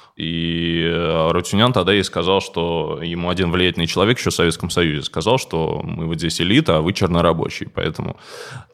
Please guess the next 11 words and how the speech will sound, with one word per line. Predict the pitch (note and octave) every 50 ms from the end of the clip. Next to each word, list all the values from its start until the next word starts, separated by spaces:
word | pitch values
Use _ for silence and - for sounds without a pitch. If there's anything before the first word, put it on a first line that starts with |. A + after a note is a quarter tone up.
| _ _ _ _ _ _
ну, | - A2+ A2
так | A2+ C3+ A#2 G2+
говорили | A2 A2+ A2 A2+ A#2 B2 A2+ G2+
про | - - - G2 F#2+ F#2+ F#2+ F#2+ F#2 F#2 F2+ F2+ F2
людей, | F2 F2 E2 F2 F#2+ G2 F#2+ F2 D#2 - - -
скажем | - - E2+ D#2+ D2+ D2+
так, | D2+ D#2 D2+ -
из | F#2
С | F2 E2 -
Н | F#2 F#2 F2
Г. | E2 D#2 -